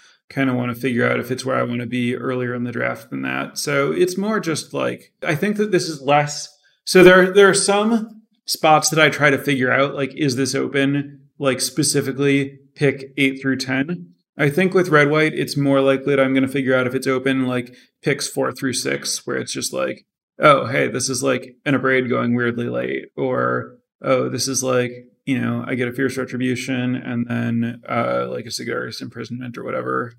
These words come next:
um, Kindly Minister, what, uh, Traveling Minister, what have you."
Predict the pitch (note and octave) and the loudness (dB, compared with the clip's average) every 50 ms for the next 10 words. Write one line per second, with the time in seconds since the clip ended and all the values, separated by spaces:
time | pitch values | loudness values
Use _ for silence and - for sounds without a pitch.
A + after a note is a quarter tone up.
0 | _ _ - C3 B2+ A#2+ A#2+ B2 B2 - C3+ C3 B2+ C3 B2+ B2+ B2+ A#2+ - - | _ _ -14 -12 -10 -10 -10 -10 -10 -8 -8 -8 -6 -6 -6 -6 -8 -8 -8 -8
1 | C3 A#2+ - - - - _ - C3+ B2+ - - A#2+ A2 - - - - C#3+ C#3 | -8 -8 -8 -10 -12 -18 _ -8 -8 -6 -6 -6 -8 -10 -10 -10 -6 -4 -2 -2
2 | B2+ B2+ C3 C3 C3 - - - C3 B2+ B2+ B2+ - B2 C3 B2+ C3+ C#3+ D3+ D3 | -2 -4 -6 -8 -10 -10 -8 -8 -8 -8 -8 -10 -10 -10 -8 -6 -4 -4 -4 -4